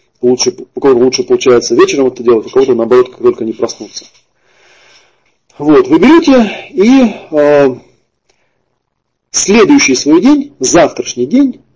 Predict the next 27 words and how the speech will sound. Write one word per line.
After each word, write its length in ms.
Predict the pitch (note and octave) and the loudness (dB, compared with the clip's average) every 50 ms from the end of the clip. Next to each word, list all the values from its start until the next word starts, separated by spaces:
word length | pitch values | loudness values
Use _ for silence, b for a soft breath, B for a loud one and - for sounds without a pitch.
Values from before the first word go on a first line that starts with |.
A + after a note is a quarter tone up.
| _ _ _ _ | _ _ _ _
мысленно, 720 | C3 D3 F3+ B3 D4 - - C#4 B3 A3 G#3 G#3 G3+ F#3+ - | -6 -2 0 0 0 0 0 -2 -2 -2 -2 -2 -4 -6 -12
спокойно 500 | - - - G3 F#3+ - A#3 A#3 G#3+ E3+ | -14 -8 -8 -6 -4 -2 0 0 2 2
его 140 | D3 D#3+ E3+ | 0 0 -2
просматриваете. 800 | - - A#2+ - - A2+ G2+ G2 - - - G2 G2+ - _ _ | -4 -8 -10 -8 -8 -10 -10 -10 -10 -14 -14 -14 -16 -18 _ _
То 120 | _ - | _ -4
есть, 160 | B2+ B2 - | -4 -2 -2
если 60 | D#3 | -2
вы 80 | C#3+ C#3+ | 0 0
вечером 320 | E3+ C4 C#4 - A3+ G3+ | 0 0 -2 -2 -2 0
л-, 360 | F#3 F3+ F#3+ F#3 - D3+ D3 C#3+ | 2 2 2 0 -2 -4 -2 0
ложитесь, 440 | D3+ D3 D3+ D#3+ - C3+ B2 - | 0 0 0 -2 -2 -6 -10 -12
то 120 | - - C3 | -4 -2 0
вы 60 | B2+ | 0
просматриваете 600 | - C3 B2+ - C3 B2 A#2 A#2+ A2 G2+ - A#2 | 0 -2 -4 -2 -4 -4 -2 -2 -6 -6 -6 -4
завтрашний 520 | A2+ D#3 G#3 A3 G3+ - - - - F#3+ | -2 0 -2 -2 -4 -10 -14 -8 -6 -2
день, 240 | F3 E3+ E3+ E3+ D#3+ b b b b | 0 0 0 0 -4 b b b b
как 200 | _ - B2+ - | _ -10 -6 -2
я 140 | D3 C#3+ C3+ | 0 2 2
это 200 | C3 B2+ - B2+ | 2 0 0 -2
обычно 340 | B2 B2 B2 B2 - - A#2+ | -2 -2 -4 -6 -6 -10 -4
делаю. 340 | A2+ A#2 A#2 A2 G#2+ - - _ _ _ _ _ _ _ _ _ _ _ - | -2 -2 -2 -2 -4 -8 -12 _ _ _ _ _ _ _ _ _ _ _ -2
Или 120 | C#4+ B3+ | 0 2
вы 120 | G3+ F3+ | 4 4
можете 200 | G3 G3 - - | 2 2 0 -2
делать 260 | C#3 B2+ D3 D3+ C#3+ - | -2 0 0 0 0 -2
это 140 | C#3 D#3 | -4 -4
утром 520 | - - D#3+ C3+ B2+ - D#3+ F#3+ G3+ - | -4 -4 -4 -6 -4 -2 -2 -2 -2 -4